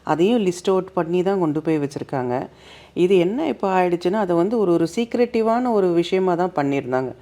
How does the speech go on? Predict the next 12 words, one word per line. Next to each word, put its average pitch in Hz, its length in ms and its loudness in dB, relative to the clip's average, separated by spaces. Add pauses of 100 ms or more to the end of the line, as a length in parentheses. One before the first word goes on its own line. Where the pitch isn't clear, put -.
(320)
வெளியில 190 360 4
தடால் 175 420 2
புடால்னு 175 340 2
அதெல்லாம் 165 380 4
வந்து 165 300 0
எல்லாத்தையும் 156 320 -2
பயங்கரமா 151 340 0
ஓவர் 151 400 2
பப்ளிசைஸ் 143 540 -2
பண்ணி 139 320 -4 (380)
பண்ணணுன்றதுக்காகலாம் 160 920 0
அதை 135 160 -2